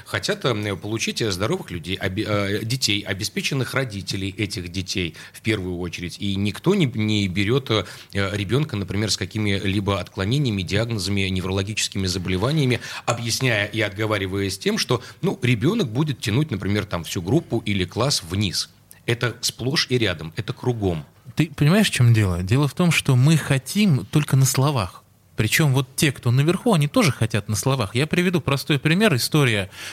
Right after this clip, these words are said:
Speaker 2: участниками которой были мы, К П Петербург, две тысячи двадцатый год. Вот живет у нас такая Полина Шакирова.
Speaker 1: Мгм.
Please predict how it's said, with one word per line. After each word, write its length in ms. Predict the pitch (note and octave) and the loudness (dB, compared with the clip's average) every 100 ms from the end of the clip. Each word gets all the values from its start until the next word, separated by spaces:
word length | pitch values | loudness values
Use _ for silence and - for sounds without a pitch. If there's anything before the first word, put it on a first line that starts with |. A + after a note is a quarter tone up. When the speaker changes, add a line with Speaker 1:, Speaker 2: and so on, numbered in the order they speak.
| - | -12
Speaker 2:
участниками 560 | - A#2+ D3+ - A#2+ A#2+ | 0 2 2 0 0 0
которой 380 | A#2 C#3 B2+ G#2+ | 0 0 0 2
были 220 | A#2 A#2+ | 2 2
мы, 160 | D#3+ A#3+ | 0 0
К 140 | C3 | -2
П 140 | A2+ A#2+ | 0 -2
Петербург, 500 | A2+ - B2 G#2+ G#2 | -2 -2 0 0 0
две 100 | A#2+ | 2
тысячи 240 | G#3+ - | 2 2
двадцатый 480 | B2 C3+ - D3 C#3+ | 2 0 0 0 0
год. 240 | B2+ G2+ | 0 0
Вот 160 | G#2+ C3+ | 2 2
живет 220 | C#3 E3+ | 4 2
у 40 | D3 | 2
нас 100 | B2+ | 0
такая 240 | B2 D3 | 0 -2
Полина 340 | B2+ A#2 B2+ B2+ | 0 0 0 0
Шакирова. 640 | - A#2+ - G#2+ F#2 F2 - | 0 -2 0 -2 -2 -8 -4
Speaker 1:
Мгм. 220 | G2 G#2 | -2 -2